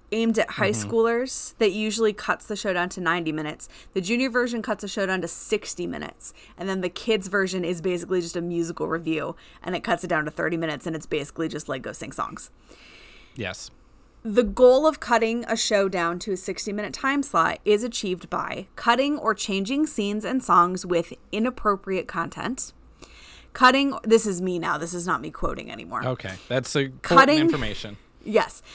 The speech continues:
Speaker 1: Cutting or simplifying music that is too difficult for young voices,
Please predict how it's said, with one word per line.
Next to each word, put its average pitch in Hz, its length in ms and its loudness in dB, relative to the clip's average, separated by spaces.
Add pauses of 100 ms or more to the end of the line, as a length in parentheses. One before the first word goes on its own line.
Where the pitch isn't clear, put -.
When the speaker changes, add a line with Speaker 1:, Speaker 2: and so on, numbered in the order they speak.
(160)
Speaker 1:
Cutting 302 360 6
or 269 100 6
simplifying 262 800 4
music 214 400 2
that 196 160 2
is 185 180 2
too 302 300 0
difficult 240 560 0
for - 140 -6
young 165 260 -2
voices, 151 640 -4